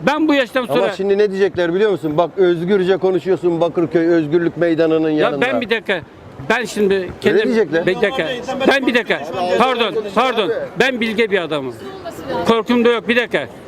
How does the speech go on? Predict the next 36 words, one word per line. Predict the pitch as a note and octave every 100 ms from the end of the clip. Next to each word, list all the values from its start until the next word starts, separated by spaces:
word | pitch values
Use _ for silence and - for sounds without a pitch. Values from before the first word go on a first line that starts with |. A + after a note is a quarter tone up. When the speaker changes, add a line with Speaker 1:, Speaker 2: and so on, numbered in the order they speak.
| - - F#3
Speaker 1:
Benim | B3 A#3+
onlar | A#3+ A#3 A3
savcılarından, | G#3 A3+ F#3 G#3+ G3+ G3 F3+
onlar | F#3 A3 A3
hakimlerden | F3+ A3 - G#3 G3+ F#3+
kendilerine | - G#3+ G#3 G3
korkum | F#3+ F#3 G3 F#3+
yok. | F3 - - - G#3+
Ben | A3
aşmışım | F3 G#3 G3+ F3+ E3
artık | D3 D#3+ E3
bundan | D#3+ D3+
sonra. | E3 C3+ A#2+ E3 D#3+
Konular | A3 A3+ A#3
aşmışım. | G3+ - G#3+ F#3+ D#3+
Onun | G3+ B3+
için | A3+ A3+
bunları | G#3+ F#3+
söylüyorum. | G#3 F#3 E3 - - - G#3
Ama | B3 A#3
işe | F#3+ C4+
girecekler, | G#3+ A#3 F#3 G#3 A3+ G3 - - - -
işi | A#3 - C4+
olanlar, | A#3 A3+ A3+ G3+ - - -
gariban | C4+ D4 C#4 C4
insan | B3 B3 A#3
nasıl | A#3+ -
söylesinler | A3+ G#3+ - G3+ F#3+
ya? | F3+ F#3 - - - - - - A3
Olur | D4 D4+
mu | C#4
öyle | B3+ A#3
şey? | G#3+ E3 - - C#3 C#3+
Ben | G3 -
kendim | B3+ C4 A#3+
biliyorum. | A3 F3+